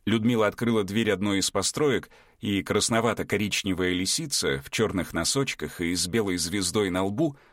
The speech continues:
запрыгнула мне на руки, лизнула в лицо и обмочилась от радости. Прежде всего, в популяции дружелюбных лис изменился окрас. В их шубках стала появляться рыже-бурая шерсть, а затем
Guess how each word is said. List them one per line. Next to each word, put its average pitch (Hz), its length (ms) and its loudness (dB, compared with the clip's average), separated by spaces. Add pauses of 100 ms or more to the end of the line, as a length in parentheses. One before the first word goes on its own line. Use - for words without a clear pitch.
запрыгнула 113 640 2
мне 92 220 2
на 151 160 2
руки, 101 340 -4 (160)
лизнула 117 540 2
в 87 80 -4
лицо 143 480 0 (300)
и 135 120 0
обмочилась 104 800 0
от 101 180 0
радости. 76 500 -2 (600)
Прежде 104 420 2
всего, 135 340 2
в - 100 -4
популяции 110 640 2
дружелюбных 113 840 4
лис 151 320 2 (260)
изменился 117 880 4
окрас. - 640 -2 (160)
В 92 180 2
их 120 180 0
шубках - 560 -2 (200)
стала 170 340 0
появляться 127 720 2
рыже-бурая 120 840 2
шерсть, - 680 0
а 90 180 4
затем 104 480 0